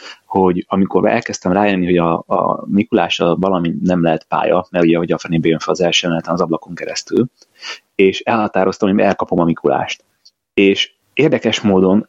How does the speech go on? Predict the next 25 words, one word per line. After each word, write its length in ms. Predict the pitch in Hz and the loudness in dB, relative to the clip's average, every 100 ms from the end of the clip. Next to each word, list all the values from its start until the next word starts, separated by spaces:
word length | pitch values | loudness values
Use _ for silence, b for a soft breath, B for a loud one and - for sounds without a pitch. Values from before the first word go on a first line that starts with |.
| - | -4
tehát 180 | 98 107 | -2 0
nekem 380 | 98 107 92 - | 0 0 0 0
konzekvensen 760 | - 117 95 92 87 - 90 | 0 0 0 -4 -2 0 0
volt 220 | 85 82 85 | 2 0 0
ez 120 | - | -4
kezelve 420 | 92 85 82 80 | -2 0 0 2
nálunk 400 | 85 87 85 85 | 2 2 2 0
a 60 | 85 | 0
Mikulás 480 | 82 - 78 - | -2 -2 -2 -4
meg 140 | - 82 | -4 -2
ilyeneknek 420 | 85 82 - - | 0 0 -2 -6
a 60 | 85 | -2
témája, 480 | 85 82 87 123 - B B - | 0 2 2 0 -4 B B -2
de 120 | 101 | 2
mégis 320 | 160 120 - | 2 0 -4
például 380 | - 92 92 92 | -2 0 2 2
már, 300 | 101 110 95 - | 4 2 0 0
már 260 | 104 98 | 0 2
azzal, 280 | 117 127 110 | 2 2 0
amikor 220 | 92 92 | 0 -2
az 100 | 90 | 0
emberben 360 | 101 110 85 85 | 2 2 2 2
megrendülnek 600 | 104 107 87 80 78 80 | 2 2 2 2 0 0
a 60 | 82 | 2
dolgok, 440 | 80 87 113 | 4 4 2